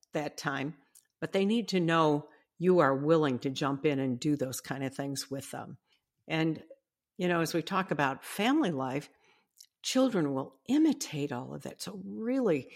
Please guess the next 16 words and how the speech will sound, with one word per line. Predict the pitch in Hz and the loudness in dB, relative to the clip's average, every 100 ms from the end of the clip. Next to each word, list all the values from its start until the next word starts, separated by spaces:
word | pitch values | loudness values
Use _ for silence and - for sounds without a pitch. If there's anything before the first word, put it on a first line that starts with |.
| - - _ | -20 -20 _
be | 220 | -2
really | 233 294 285 | 0 0 -2
careful | - 196 196 - 147 | -4 -2 -2 0 2
what | 143 - | 0 -2
you | 131 | -4
say. | - - 147 143 170 - - - _ | -4 -2 0 0 -2 -6 -20 -20 _
Even | 220 269 | 0 2
if | 226 175 | 0 0
you | |
think | 160 185 180 165 | -2 -2 -2 0
your | 160 | -2
children | - 175 165 170 151 | 0 -2 2 2 2
are | 147 143 | 2 2
not | 139 143 135 | 4 2 2
hearing | - - 156 165 190 | -6 0 2 2 2
you, | 202 220 | 0 0